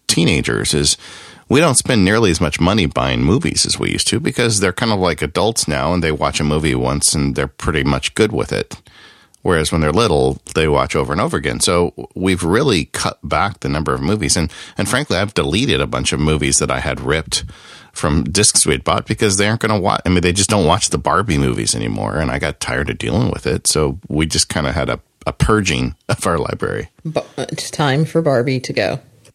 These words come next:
Speaker 1: Amen, sister.
Speaker 2: Yeah.
Speaker 1: Not that she wasn't great when they liked it, but now it's over.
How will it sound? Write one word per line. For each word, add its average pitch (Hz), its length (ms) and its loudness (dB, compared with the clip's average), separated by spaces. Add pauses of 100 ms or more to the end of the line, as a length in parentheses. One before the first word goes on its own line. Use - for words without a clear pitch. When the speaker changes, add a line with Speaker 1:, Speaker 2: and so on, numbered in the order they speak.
(460)
Speaker 1:
Amen, 92 460 4
sister. - 460 -2 (500)
Speaker 2:
Yeah. - 200 -6 (260)
Speaker 1:
Not 110 200 2
that - 140 -4
she 170 140 2
wasn't 165 320 2
great 135 360 0
when 95 160 -2
they 90 80 -2
liked 85 300 -4
it, - 140 -12 (120)
but - 120 -10 (480)
now 50 340 -6
it's - 140 -6
over. - 320 -8